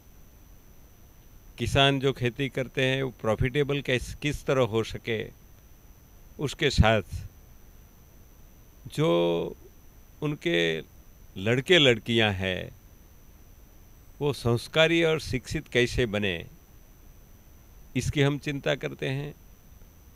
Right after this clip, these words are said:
केंद्र सरकार और राज्य सरकार की ओर से सहाय लेके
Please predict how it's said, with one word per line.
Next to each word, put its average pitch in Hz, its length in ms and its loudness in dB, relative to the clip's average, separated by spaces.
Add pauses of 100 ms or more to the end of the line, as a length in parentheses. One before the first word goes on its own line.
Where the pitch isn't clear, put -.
(320)
केंद्र 123 260 -2
सरकार 127 440 0
और 131 140 2
राज्य 123 300 -2
सरकार 123 460 -2
की 117 160 -2
ओर 104 160 2
से - 360 -6 (1300)
सहाय 117 340 4
लेके 110 520 0